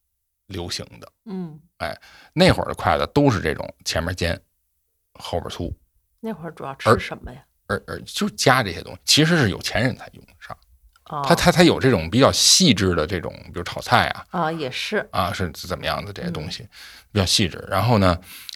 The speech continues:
Speaker 1: 而且它中间可能还有个鼓出一块儿来，会有鼓肚。
Speaker 2: 为啥呢？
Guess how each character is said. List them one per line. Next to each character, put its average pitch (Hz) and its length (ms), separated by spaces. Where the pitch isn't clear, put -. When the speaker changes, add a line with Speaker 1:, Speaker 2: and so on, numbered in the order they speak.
Speaker 1:
而 135 100
且 147 80
它 151 80
中 202 240
间 208 200
可 - 100
能 98 100
还 147 60
有 151 100
个 - 80
鼓 - 180
出 - 140
一 117 60
块 - 160
儿 - 100
来， - 80
会 - 180
有 123 80
鼓 - 60
肚。 - 80
Speaker 2:
为 214 60
啥 - 80
呢？ - 180